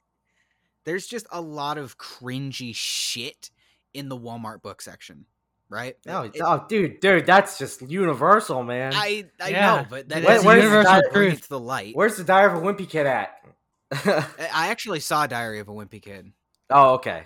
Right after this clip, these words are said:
Speaker 2: okay. Well, last couple
Speaker 1: Yeah.
Speaker 2: times I've been to Walmart, no Diary of a Wimpy Kid.
Speaker 1: Yeah, that, uh, that I saw.
Speaker 2: That makes me angry.
Speaker 1: Yeah, I saw one copy.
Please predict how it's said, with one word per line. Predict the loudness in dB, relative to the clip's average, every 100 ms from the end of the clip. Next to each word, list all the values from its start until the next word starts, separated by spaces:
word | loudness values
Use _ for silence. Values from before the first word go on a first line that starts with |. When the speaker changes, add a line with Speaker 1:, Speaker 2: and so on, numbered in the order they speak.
| -14
Speaker 2:
okay. | -14 -14 -16 -6
Well, | -2 2
last | 6 6 6
couple | 2 2
Speaker 1:
Yeah. |
Speaker 2:
times | 0 0
I've | -2
been | -2
to | -4
Walmart, | -4 -6 -6
no | -6
Diary | -4 -6 -6
of |
a | -10 -16
Wimpy |
Kid. | -18 -18 -20 _ _ -14
Speaker 1:
Yeah, | -12 -8
that, | -8 -8
uh, | -12
that | -8 -8 -8
I | -8
saw. | 6
Speaker 2:
That | 10 10 10
makes | 2 0
me | -4 -4 -4
angry. | -8 -14 -18 _
Speaker 1:
Yeah, | -16 -12
I | -10
saw | -8 -8
one | -8 -10 -10
copy. | -10 -10 -12 -18